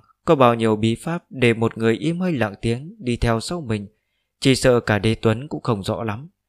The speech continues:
Cho tới lúc này bọn họ mới động thủ, nơi cách Bất Chu Sơn rất xa. Nam Lạc đoán được rằng bọn họ sợ mình quay về thiên đình, hoặc sợ thiên đình có người xuống,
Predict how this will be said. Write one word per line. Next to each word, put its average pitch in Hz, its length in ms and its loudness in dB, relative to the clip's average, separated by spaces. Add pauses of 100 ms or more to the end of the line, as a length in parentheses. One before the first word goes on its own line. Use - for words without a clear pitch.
(500)
Cho 110 220 4
tới 120 160 0
lúc 180 180 -4
này 104 300 -8 (200)
bọn 127 220 2
họ 117 200 0
mới 160 160 -4
động 123 240 -2
thủ, 101 340 -4 (320)
nơi 117 180 0
cách 143 180 -2
Bất 147 200 -4
Chu 123 160 -2
Sơn 107 260 -4
rất 156 200 -8
xa. 104 320 -4 (520)
Nam 113 240 0
Lạc 101 200 -2
đoán 120 240 -2
được 131 140 -4
rằng 104 360 -6 (120)
bọn 127 180 2
họ 120 140 0
sợ 117 180 -2
mình 113 220 -4
quay 175 220 -4
về 117 160 0
thiên 170 260 -6
đình, 107 220 -4 (360)
hoặc 131 180 0
sợ 123 160 -2
thiên 175 220 -2
đình 110 260 -2
có 170 120 -4
người 113 200 0
xuống, 123 360 -6